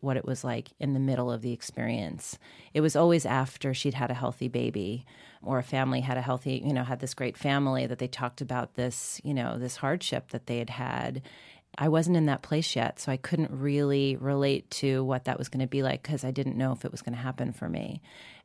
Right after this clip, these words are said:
I think there is something similar in the tone of that episode for you, because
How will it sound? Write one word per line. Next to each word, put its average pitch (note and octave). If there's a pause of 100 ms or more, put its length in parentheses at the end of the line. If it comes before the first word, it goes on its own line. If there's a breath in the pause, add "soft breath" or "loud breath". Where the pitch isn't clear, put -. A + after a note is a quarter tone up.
(140)
I E3
think E3+
there C#3+
is C#3 (440)
something D#3+
similar C3+
in C3+
the D3
tone C#3
of C3
that C3
episode C3+
for -
you, C3+
because C3